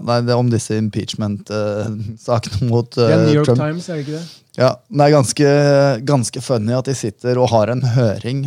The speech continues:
Speaker 1: hvor det gjelder, eh, eh, denne tidligere utenriksministeren. Eh, og da, og da fokuserer demokratene da på vitneintimidation.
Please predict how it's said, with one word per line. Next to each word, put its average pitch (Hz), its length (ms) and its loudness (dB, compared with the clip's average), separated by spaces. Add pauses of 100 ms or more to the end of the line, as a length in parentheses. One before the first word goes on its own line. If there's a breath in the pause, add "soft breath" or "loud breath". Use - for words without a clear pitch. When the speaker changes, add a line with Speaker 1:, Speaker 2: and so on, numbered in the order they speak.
Speaker 1:
hvor 117 160 -2
det 113 140 0
gjelder, 110 340 -8
eh, 110 400 -6 (800 loud breath)
eh, 55 640 -12 (560)
denne 120 560 -2
tidligere 127 760 -2 (260)
utenriksministeren. 127 1200 -6 (360)
Eh, 123 920 2 (840)
og 131 160 2
da, 131 60 6 (100)
og 160 260 -4
da 127 340 2 (280)
fokuserer 123 720 -2
demokratene 123 640 -2
da 127 100 0
på 120 400 0 (960)
vitneintimidation. 123 1500 -2